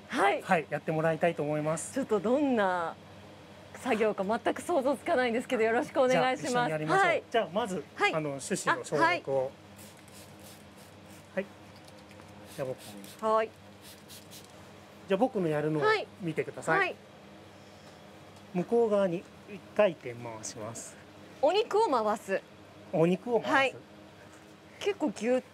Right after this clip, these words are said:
Speaker 1: と。
Speaker 2: はい。で、あとは、
Speaker 1: はい。あー、そうやってずらしていくんですね。
Speaker 2: ずらしていきます。
Speaker 1: でも結構力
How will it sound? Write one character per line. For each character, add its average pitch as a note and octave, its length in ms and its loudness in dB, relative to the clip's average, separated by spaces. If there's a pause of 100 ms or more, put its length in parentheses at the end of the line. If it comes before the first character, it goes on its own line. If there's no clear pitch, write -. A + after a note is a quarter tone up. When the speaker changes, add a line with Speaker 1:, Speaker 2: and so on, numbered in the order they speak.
(120)
Speaker 1:
と。 A3 120 2
Speaker 2:
は G3+ 80 4
い。 B2 100 -2 (600)
で、 B3+ 180 2 (380)
あ A3 100 -2
と F#3 140 -6
は、 F3 140 0
Speaker 1:
は F3+ 60 -4
い。 - 20 -12 (1300)
あ E4 60 4 (1200)
ー、 - 20 -10
そ A4 120 -2
う - 20 2
や - 20 0
っ G#4+ 40 -2
て G4 80 -4
ず F4+ 120 -2
ら A4 120 2
し A4 60 -10
て F#4 100 -2
い D4 40 -4
く C4 140 -4
ん - 20 -2
で A3 80 -2
す C#3+ 60 -8
ね。 - 60 -8
Speaker 2:
ず - 60 -2
ら D3 80 0
し A3+ 100 -2
て F4 80 -4
い - 20 -8
き - 120 -14
ま A2 200 -12
す。 - 120 -18 (2500)
Speaker 1:
で G#3 60 -8
も F#3+ 80 -6
結 A#3+ 200 -8
構 A3+ 120 -10
力 A#3 560 -4